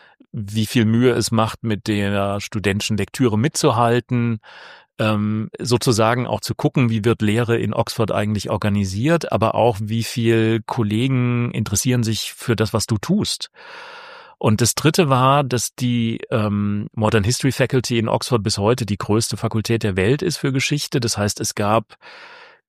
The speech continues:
Kollegen, Kolleginnen, die über Mexiko, die über China, die über Brasilien gearbeitet haben.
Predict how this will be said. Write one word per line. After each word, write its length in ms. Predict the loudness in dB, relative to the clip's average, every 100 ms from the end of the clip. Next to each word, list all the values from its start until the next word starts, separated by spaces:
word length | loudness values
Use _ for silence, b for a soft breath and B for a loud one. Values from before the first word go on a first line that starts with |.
| _ _ -2
Kollegen, 600 | 0 2 2 2 0 -2
Kolleginnen, 560 | -2 0 2 2 2
die 160 | -2 -4
über 460 | -4 0 2 2 0
Mexiko, 840 | -2 -2 -2 -2 -2 0 0 0
die 200 | -2 -6
über 260 | -6 -4 -4
China, 640 | -4 -4 0 0 2 0
die 120 | 0
über 220 | -2 -2 -2
Brasilien 540 | -2 -4 -2 -2 2
gearbeitet 640 | 2 2 2 0 0 -4
haben. 380 | -2 0 0 -2